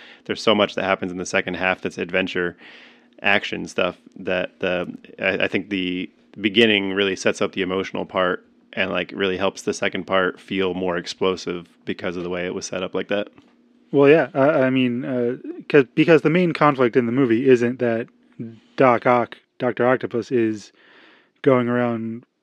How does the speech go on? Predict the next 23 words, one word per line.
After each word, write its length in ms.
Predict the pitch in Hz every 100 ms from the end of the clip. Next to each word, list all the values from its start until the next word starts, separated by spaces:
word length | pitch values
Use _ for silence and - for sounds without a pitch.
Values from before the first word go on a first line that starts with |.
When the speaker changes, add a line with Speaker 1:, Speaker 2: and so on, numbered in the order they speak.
| _ _ _ - 226
Speaker 2:
doing 300 | 135 127 120
crime. 540 | 113 139 117 110 107 104 -
It's 220 | 120 -
that 300 | 120 113 113 _ _ _ _
Peter 220 | - 131 120
Parker 540 | 139 135 123 113 147
has 280 | - 123 113
this, 320 | 123 113 - - -
like, 180 | 123 107
subconscious 680 | - 120 - 127 120 117
urge 300 | 156 131 120 -
to 80 |
not 180 | 131 120
be 100 | 123
Spider-Man 440 | - 143 131 120 117
anymore, 460 | 113 113 113 113
and 180 | 113 113
he's 280 | 117 107 - - _ _ _ _ _ _ _ -
trying 240 | - 131
to 80 | 123
deal 220 | 120 123
with 100 | 117 127
that. 260 | 139 120